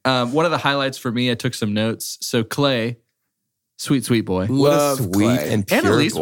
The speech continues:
Speaker 1: was trying to, like, make him a not sweet boy, and he just shut it
Speaker 3: Dude,
Speaker 1: down.
Speaker 3: she is so annoying to me.
Speaker 1: She really is.
Speaker 3: Everything that she does is so, like,
Speaker 1: What did you think of
Speaker 3: not
Speaker 1: her?
Speaker 3: enough people are focused on me.
Speaker 2: Hey, hey, hey, if I may. Again, Elise.
Speaker 3: There you go.
Speaker 1: Hey, I like that.
Speaker 2: Yeah.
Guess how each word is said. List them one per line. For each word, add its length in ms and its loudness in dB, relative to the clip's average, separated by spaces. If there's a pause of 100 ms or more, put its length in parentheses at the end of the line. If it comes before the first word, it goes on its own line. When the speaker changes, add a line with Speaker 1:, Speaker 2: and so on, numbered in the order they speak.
(100)
Speaker 1:
was 80 2
trying 180 0
to, 60 -2
like, 180 -2
make 220 0
him 120 -4
a 40 -4
not 280 -2
sweet 180 -2
boy, 140 0
and 120 0
he 140 -2
just 260 -4
shut 260 0
it 60 0
Speaker 3:
Dude, 120 2
Speaker 1:
down. 180 0
Speaker 3:
she 320 0
is 180 0
so 680 0
annoying 520 -2
to 120 -8
me. 240 0
Speaker 1:
She 60 -2
really 500 0
is. 600 -4 (160)
Speaker 3:
Everything 400 0
that 120 -2
she 180 -4
does 360 0
is 260 -2
so, 240 -2 (180)
like, 240 -6 (240)
Speaker 1:
What 100 4
did 140 2
you 80 4
think 240 0
of 60 4
Speaker 3:
not 120 4
Speaker 1:
her? 220 4
Speaker 3:
enough 60 2
people 120 0
are 100 2
focused 380 0
on 160 2
me. 240 0
Speaker 2:
Hey, 220 2
hey, 160 0
hey, 320 -2
if 120 -2
I 100 2
may. 260 -4 (640)
Again, 400 2
Elise. 580 -8
Speaker 3:
There 140 0
you 60 -4
go. 200 -4 (180)
Speaker 1:
Hey, 560 0
I 60 -2
like 300 -2
that. 340 -4
Speaker 2:
Yeah. 160 -10